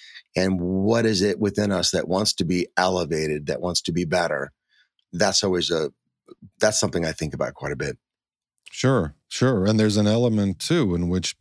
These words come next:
Speaker 2: this is not just simply offering a, an alternative or some kind of option in the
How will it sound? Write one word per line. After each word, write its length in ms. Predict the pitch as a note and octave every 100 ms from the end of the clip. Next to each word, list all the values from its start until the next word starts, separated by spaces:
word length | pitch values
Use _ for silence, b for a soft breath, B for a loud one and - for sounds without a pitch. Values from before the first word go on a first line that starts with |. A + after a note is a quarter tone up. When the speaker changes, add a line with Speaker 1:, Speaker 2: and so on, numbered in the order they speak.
| -
Speaker 2:
this 680 | G#2 G#2 G#2 G2+ G2+ G2+ -
is 100 | G2
not 220 | G#2+ G#2
just 220 | - G2+
simply 480 | - D#3+ C3+ F#2 E2 D#2 B B B
offering 460 | A2+ G2 G#2+ F#2
a, 140 | F2 F#2 G#2+
an 140 | F2+
alternative 760 | F2 - B2 G#2+ E2+ F2 D#2+ D2+
or 520 | A2 F#2 F2 E2+ E2+ F2+
some 220 | - F#2+
kind 360 | F2+ F#2 F2 E2
of 220 | E2+ D#2+
option 800 | F2+ G2 G#2 - E2+ D#2+ F2 F2+
in 240 | F#2+ F#2
the 200 | F2 F2+